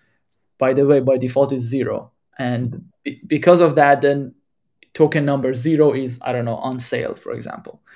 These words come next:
So, um, uh, yeah, there are a lot of things like this. Um, but yeah, as, as you go and, and play around, um, you'll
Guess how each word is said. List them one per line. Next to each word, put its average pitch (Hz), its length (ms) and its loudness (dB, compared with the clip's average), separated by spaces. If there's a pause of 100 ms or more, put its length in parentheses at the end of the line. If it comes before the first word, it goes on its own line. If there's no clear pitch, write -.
(360)
So, 131 480 2
um, 123 720 -2 (400)
uh, - 180 -14
yeah, 151 200 4
there 151 200 4
are 180 100 6
a 170 40 4
lot 170 180 4
of 180 100 2
things 185 240 -2
like 180 180 0
this. 226 420 -6 (460)
Um, 135 600 -2 (920)
but 135 560 0 (100)
yeah, 135 140 -2
as, 156 200 -2
as 156 280 -2
you 180 60 -2
go 151 320 0
and, 147 160 -4
and 127 220 -8
play 135 220 -2
around, 135 640 -2
um, 117 680 -8 (340)
you'll 131 640 -4